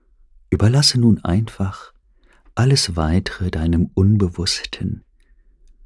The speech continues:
und lass dich von den sich entwickelnden Impulsen und Anregungen einfach treiben.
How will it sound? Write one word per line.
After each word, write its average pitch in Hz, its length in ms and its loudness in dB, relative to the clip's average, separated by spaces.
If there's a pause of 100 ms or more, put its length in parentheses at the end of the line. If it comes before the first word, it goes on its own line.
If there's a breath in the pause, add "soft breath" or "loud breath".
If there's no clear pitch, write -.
(440)
und - 240 -18
lass - 340 -4
dich - 240 -8
von 85 240 -4
den 92 480 -4 (680)
sich 107 240 0
entwickelnden 113 760 0
Impulsen 120 880 -4
und - 340 -4
Anregungen 107 840 0
einfach - 500 -8
treiben. - 800 -10